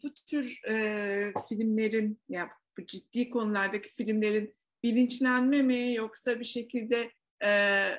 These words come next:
bu ölümü kabul ettiğimiz gibi, "Ya bunlar da var, evet böyle." deyip gülüp geçmeyi mi sağlayacağını bilmiyorum.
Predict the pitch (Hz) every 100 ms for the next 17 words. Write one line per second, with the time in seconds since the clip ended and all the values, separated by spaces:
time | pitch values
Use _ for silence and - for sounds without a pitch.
0 | - _ - 220 240 247 269 277 233 240
1 | 247 247 - 247 254 277 233 214 254 269
2 | - 294 254 214 254 269 240 240 214 -
3 | 262 226 202 208 220 - - 240 247 233
4 | 226 - 254 262 254 240 214 214 247 320
5 | 269 254 285 285 202